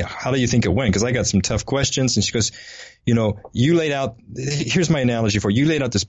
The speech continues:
beautiful statue of what marriage is, right? And then you hit people over the head with it."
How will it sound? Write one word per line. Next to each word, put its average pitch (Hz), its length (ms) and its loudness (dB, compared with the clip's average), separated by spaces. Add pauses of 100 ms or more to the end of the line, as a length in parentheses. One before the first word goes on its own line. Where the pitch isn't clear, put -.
(180)
beautiful 151 440 2
statue 107 560 -2 (400)
of 107 120 2
what 101 120 0
marriage 107 400 2
is, - 300 -2 (300)
right? 123 200 -4 (440)
And 127 120 4
then 139 120 2
you 131 100 4
hit 151 240 2
people 131 300 0
over 110 160 0
the 95 80 0
head 117 200 0
with 101 220 0
it." 73 80 -6